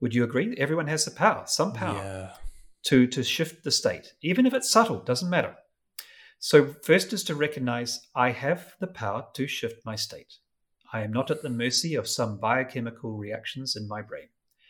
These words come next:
Speaker 1: Yes, I may have tendencies and all the rest, and I may have labels put on me and all this, but I am not helpless. I'm not a victim." So, so do one thing.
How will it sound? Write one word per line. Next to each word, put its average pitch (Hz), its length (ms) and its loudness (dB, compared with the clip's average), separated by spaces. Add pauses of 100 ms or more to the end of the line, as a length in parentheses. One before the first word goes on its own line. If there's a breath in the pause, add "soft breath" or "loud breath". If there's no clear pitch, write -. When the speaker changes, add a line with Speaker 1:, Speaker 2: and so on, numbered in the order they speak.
(200 soft breath)
Speaker 1:
Yes, 123 240 4
I 113 80 4
may 113 160 -2
have 113 340 -8
tendencies 117 540 -4
and 101 100 -12
all 110 80 -6
the 110 100 -6
rest, 120 300 -2
and 95 80 -8
I 98 60 -10
may 113 160 -6
have 120 140 -6
labels 120 340 0
put 117 160 -6
on 117 100 -2
me 139 120 -10
and 113 100 -8
all 147 140 0
this, - 420 0 (480 soft breath)
but - 280 2
I 160 180 -2
am 143 180 -8
not 139 220 -8
helpless. - 380 -2
I'm 104 140 -6
not 131 140 4
a - 40 2
victim." - 360 -6 (1040)
So, 135 420 2
so - 200 -2
do 151 220 2
one 135 220 4
thing. - 180 -16